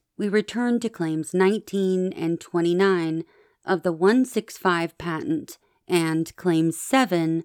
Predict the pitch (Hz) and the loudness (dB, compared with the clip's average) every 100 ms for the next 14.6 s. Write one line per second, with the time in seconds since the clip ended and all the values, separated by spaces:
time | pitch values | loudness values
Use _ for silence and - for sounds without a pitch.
0 | _ - 180 151 160 165 - 170 160 165 | _ 2 2 2 -4 -2 0 2 2 0
1 | - 156 151 151 208 214 185 180 131 - | 0 0 0 2 4 4 2 -4 -4 -8
2 | 135 - - - _ _ _ _ _ _ | -10 -12 -18 -20 _ _ _ _ _ _
3 | _ _ 214 214 202 247 247 240 - 196 | _ _ 0 2 2 0 0 -2 0 0
4 | 180 175 175 - 233 196 277 269 233 170 | 2 0 -4 -6 -6 0 4 4 4 2
5 | 190 180 180 185 - 196 196 202 190 175 | 2 2 0 -4 0 4 6 4 2 2
6 | 175 170 - 185 - 185 185 185 175 - | 2 -2 -2 -4 -2 -4 -4 -2 -4 0
7 | 175 170 165 _ 202 202 196 208 214 202 | 0 0 -4 _ 0 2 0 -2 -2 -4
8 | 190 185 - - - 226 262 269 - 180 | -4 -8 -10 -12 -4 0 2 0 -2 -4
9 | - - - - 165 175 220 240 240 202 | -4 -16 -12 -8 -8 -4 0 0 0 -2
10 | 180 170 170 185 190 196 175 170 165 165 | 0 0 2 4 4 0 -2 0 0 0
11 | 165 - 180 170 170 190 190 202 - 165 | -2 -4 -6 -2 -2 2 2 0 0 -2
12 | 160 156 - 170 165 165 160 - 175 202 | -2 -6 -4 -2 -2 -2 -2 0 0 2
13 | 214 165 151 160 - 165 - - 202 190 | 2 0 -2 -6 -6 -8 -8 -8 -4 0
14 | 165 151 - - - - | 0 -2 -10 -12 -12 -16